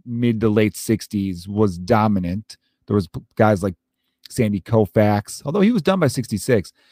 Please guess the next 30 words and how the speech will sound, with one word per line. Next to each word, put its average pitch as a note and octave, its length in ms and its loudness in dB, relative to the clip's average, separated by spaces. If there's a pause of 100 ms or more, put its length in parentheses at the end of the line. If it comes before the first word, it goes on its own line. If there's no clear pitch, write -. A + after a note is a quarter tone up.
(220)
Don G#2+ 220 2
Drysdale, A#2 680 4
Juan G2+ 240 -2
Marichal, A2+ 520 2
of G2+ 120 -4
course, A2 500 0
Whitey F#2+ 300 -6
Ford. A2+ 240 6
I A2 40 -4
mean, B2+ 120 -4
there's C3+ 140 -2
a C3 60 -2
lot D3 440 4
of G2+ 240 -4 (400)
legendary A#2+ 640 2
pitchers G#2+ 400 -6
from G2+ 220 -6
that F#2+ 260 -8
era. G#2 380 -4 (540)
But G#2+ 160 0
Bob F3 280 0
Gibson C3+ 300 4
was G2 160 -4
the G2 120 -6
catalyst G#2 560 0
in F#2+ 80 -4
that B2 140 -4
nineteen B2 320 -2
sixty-eight G#2+ 520 -4
season F2 600 -4